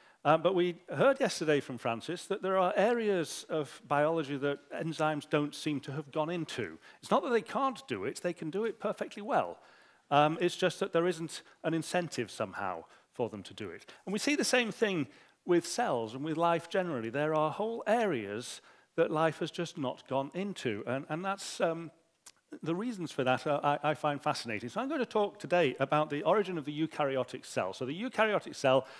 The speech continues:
are the large, complex cells with a nucleus. So eukaryote just means true nucleus, where we have all of our D N A. And so everything you can see, really, which is to say plants and animals and fungi and so on, they're all composed of these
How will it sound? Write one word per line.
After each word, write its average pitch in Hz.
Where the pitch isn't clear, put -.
are 135
the 127
large, 170
complex 160
cells 143
with 113
a 110
nucleus. 151
So -
eukaryote 135
just 120
means 123
true -
nucleus, 127
where 165
we 185
have 160
all 143
of 127
our 123
D 127
N 110
A. 87
And 139
so 185
everything 214
you 143
can 123
see, 139
really, 107
which 160
is -
to 117
say 117
plants 123
and 120
animals 127
and 95
fungi 147
and 127
so 120
on, 120
they're 151
all 147
composed 131
of 104
these 110